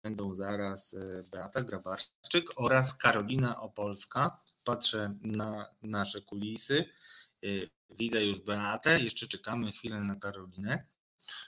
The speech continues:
Otwarty jestem na, na państwa głosy. Będziemy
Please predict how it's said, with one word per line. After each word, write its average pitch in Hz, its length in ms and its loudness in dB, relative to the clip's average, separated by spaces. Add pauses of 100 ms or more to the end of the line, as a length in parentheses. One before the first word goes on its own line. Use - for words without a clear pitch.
(180)
Otwarty 120 600 2
jestem 113 400 0
na, 107 220 -4
na 110 200 2
państwa 110 420 0
głosy. 104 580 0
Będziemy 127 520 2